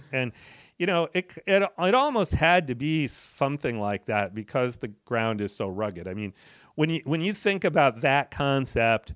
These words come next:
Speaker 2: on a normal piece of land, you know, you would have, like, a million different options on what to do, and it would take forever to figure out, "Well, how am I gonna," you know,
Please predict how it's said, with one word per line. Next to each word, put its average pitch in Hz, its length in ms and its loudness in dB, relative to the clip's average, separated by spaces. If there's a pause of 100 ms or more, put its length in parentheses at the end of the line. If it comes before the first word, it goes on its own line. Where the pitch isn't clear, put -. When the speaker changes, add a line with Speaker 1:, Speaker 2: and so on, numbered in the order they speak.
(280)
Speaker 2:
on 127 140 2
a 113 40 -2
normal 131 480 2
piece 117 280 -6
of 107 140 0
land, 107 560 -2 (540)
you 127 140 -4
know, 120 80 -2
you 120 160 -2
would 131 100 2
have, 127 240 4
like, 120 260 2 (300)
a 117 60 -6
million 131 800 4
different 117 400 -2
options 107 720 -2
on 107 160 0
what 110 180 -2
to 110 80 -4
do, 101 320 -4
and 95 80 -4
it 98 80 -6
would 104 140 -8
take 120 200 -4
forever 107 520 -4
to 95 80 -4
figure 104 320 -4
out, 101 400 0
"Well, 92 340 -6 (340)
how 120 140 -2
am 120 100 -2
I 117 100 2
gonna," 101 440 0
you 107 100 -6
know, 82 160 -8